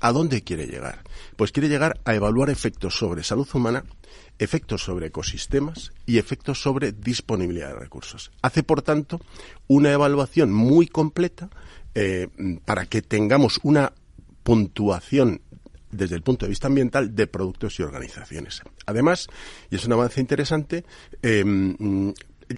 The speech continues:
es capaz de llegar a darnos una puntuación única para un producto o una organización.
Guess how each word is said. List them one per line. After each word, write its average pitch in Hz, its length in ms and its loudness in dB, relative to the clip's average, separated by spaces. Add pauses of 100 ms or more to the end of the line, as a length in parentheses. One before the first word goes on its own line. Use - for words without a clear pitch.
es 139 160 2
capaz 147 260 0
de 143 80 2
llegar 147 340 4
a 110 120 4
darnos 135 340 -2
una 135 160 2
puntuación 113 960 2
única 151 420 -2 (260)
para 98 200 2
un 123 100 2
producto - 480 -6
o 95 80 -6
una 90 200 -2
organización. - 640 -12